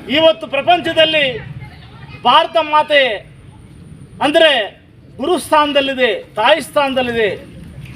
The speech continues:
ಭಾರತಾಂಬೆ ಅಂತ ಭಾರತ ಮಾತೆಯನ್ನ, ಭಾರತ ದೇಶವನ್ನು ಮಾತ್ರ ಕರೆಯೋಕೆ ಸಾಧ್ಯ. ಇನ್ಯಾವುದೇ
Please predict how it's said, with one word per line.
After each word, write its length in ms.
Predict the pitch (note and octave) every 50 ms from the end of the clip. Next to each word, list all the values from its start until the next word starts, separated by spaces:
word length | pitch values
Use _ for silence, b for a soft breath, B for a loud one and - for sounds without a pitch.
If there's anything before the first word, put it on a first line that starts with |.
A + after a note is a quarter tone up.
| -
ಭಾರತಾಂಬೆ 680 | G3+ A#3 C4+ D4 D#4+ D#4 - D#4 D#4 E4 E4 D#4+ E4+ F4+ F4+
ಅಂತ 140 | F4 F4 E4+ D4 B3 C4+
ಭಾರತ 240 | C4 C4+ - - D#4+ C#4+ C#4+
ಮಾತೆಯನ್ನ, 520 | D4 E4 D#4+ F4+ F4+ E4+ E4 D#4+ D4+ D4+ D4 C#4 A#3+ - - - - - - - G3
ಭಾರತ 220 | A#3 - - C#4+ C#4+ A3 C4+
ದೇಶವನ್ನು 360 | D4+ D#4+ - E4+ E4+ D#4+ D4+ D4 C#4+
ಮಾತ್ರ 160 | C#4 - C#4 C4+ - A3+
ಕರೆಯೋಕೆ 260 | B3+ C4 B3+ - - -
ಸಾಧ್ಯ. 220 | A3 G#3 - F3+ - - - - - - - A2 G#2+ - - - - - _ - - - _ _ - B2+ - D#3 E3+
ಇನ್ಯಾವುದೇ 480 | G3+ A3+ A#3+ B3 D4 D#4 D#4 D4+ D4